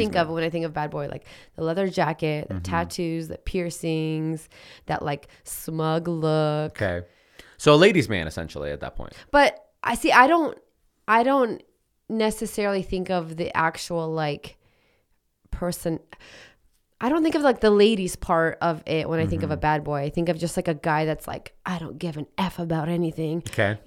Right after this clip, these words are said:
Speaker 1: I'm gonna skip class today. I'm gonna walk out of class, even though the
Speaker 2: Okay.
Speaker 1: teacher told me to write on the
Speaker 2: So he's still in
Speaker 1: whiteboard."
Speaker 2: school. <laughs> Okay.
Speaker 1: Yeah. <laughs> Like, that's what I think of.
Speaker 2: Okay.
Speaker 1: I don't really necessarily think of, like, the
Speaker 2: So,
Speaker 1: ladies' man.
Speaker 2: is the biker boy still in the same category?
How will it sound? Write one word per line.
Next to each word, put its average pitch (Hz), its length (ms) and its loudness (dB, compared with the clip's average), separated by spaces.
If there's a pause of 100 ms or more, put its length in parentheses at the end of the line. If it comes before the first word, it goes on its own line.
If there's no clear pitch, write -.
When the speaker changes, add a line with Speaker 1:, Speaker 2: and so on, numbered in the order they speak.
(260)
Speaker 1:
I'm 190 200 2
gonna 165 180 4
skip - 460 0
class 180 360 4
today. 165 200 2
I'm 160 100 4
gonna 175 160 6
walk 165 260 6
out 170 140 2
of 143 60 -4
class, 160 440 -2
even 170 140 -2
though 175 80 2
the 143 60 0
Speaker 2:
Okay. 98 80 2
Speaker 1:
teacher 90 160 -2
told 175 240 2
me 170 160 4
to 160 100 4
write 160 240 2
on 156 80 0
the 160 200 -2
Speaker 2:
So 139 180 6
he's 131 160 8
still 160 120 8 (100)
in 151 80 8
Speaker 1:
whiteboard." 131 40 4
Speaker 2:
school. 123 440 4
<laughs> 123 100 2
Okay. 98 280 2
Speaker 1:
Yeah. 196 180 10 (200)
<laughs> - 160 -8
Like, 294 200 8
that's 277 220 12
what 302 120 8
I 277 80 8
think 254 280 4
of. 151 140 6
Speaker 2:
Okay. 107 240 4 (140)
Speaker 1:
I 226 100 8
don't 285 160 6
really 294 180 6
necessarily 254 460 6
think 202 160 2
of, 202 140 4
like, 170 160 6
the - 40 -14
Speaker 2:
So, - 340 6
Speaker 1:
ladies' 175 360 10
man. 147 400 2
Speaker 2:
is 139 120 8
the 135 80 6
biker 120 300 8
boy 131 180 2
still 127 280 0
in 127 80 2
the 123 60 -2
same 123 180 -2
category? 135 520 0